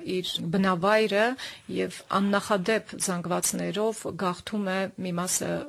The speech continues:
Արևելյան Հայաստան, Խորհրդային Հայաստան հետագայում, և մյուս մասը աշխարհի տարբեր երկրներ, հիմնականում եվրոպական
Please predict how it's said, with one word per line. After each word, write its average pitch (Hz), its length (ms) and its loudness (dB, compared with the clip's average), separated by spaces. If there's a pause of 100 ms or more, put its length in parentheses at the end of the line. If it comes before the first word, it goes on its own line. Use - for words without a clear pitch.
(140)
Արևելյան 170 580 -4
Հայաստան, 233 680 -2
Խորհրդային 180 520 -6
Հայաստան 226 540 -2 (140)
հետագայում, 240 500 -4 (400)
և 214 260 0
մյուս 214 220 0
մասը 208 420 0
աշխարհի 185 400 0
տարբեր 180 320 -2
երկրներ, 180 800 -2
հիմնականում 180 680 -4
եվրոպական 175 720 -4